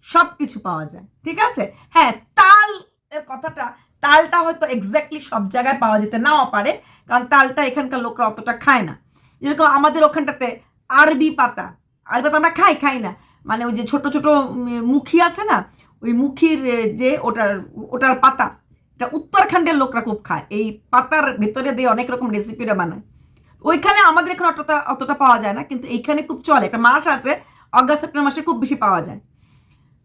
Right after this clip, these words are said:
সা-, খালি নামটা হয়তো ওরা অন্য কিছু বলে, কিন্তু পাওয়া যায়। আমাকে একদিন একটা হাত একটা নিচ দিয়ে বললো, আহ, খাইয়ে খাইয়ে, মানে দোকান, এ, ইসে, শপকিপারে, এ, সবজিওয়ালা, আহ,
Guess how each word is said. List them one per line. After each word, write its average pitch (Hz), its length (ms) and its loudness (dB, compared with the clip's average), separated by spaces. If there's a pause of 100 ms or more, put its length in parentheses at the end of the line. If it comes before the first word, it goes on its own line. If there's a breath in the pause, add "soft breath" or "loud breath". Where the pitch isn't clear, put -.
(160)
সা-, 302 160 2
খালি 359 200 4
নামটা 320 480 4
হয়তো 381 200 4
ওরা 349 100 0
অন্য 320 220 -2
কিছু 285 220 -6
বলে, 254 280 0
কিন্তু 285 240 -8
পাওয়া 220 280 4
যায়। 156 200 -10 (100)
আমাকে 294 360 2
একদিন 330 220 -4
একটা 311 180 0
হাত 262 220 4
একটা 302 120 -4
নিচ 285 140 0
দিয়ে 277 140 -4
বললো, 349 360 -2 (440)
আহ, 185 180 -6
খাইয়ে 349 320 2
খাইয়ে, 262 260 -4
মানে 247 160 -6
দোকান, 285 440 -2
এ, 190 260 -6 (120)
ইসে, 254 300 -2
শপকিপারে, 262 640 -2 (400)
এ, 185 160 -6
সবজিওয়ালা, 262 540 2 (440)
আহ, 190 280 -4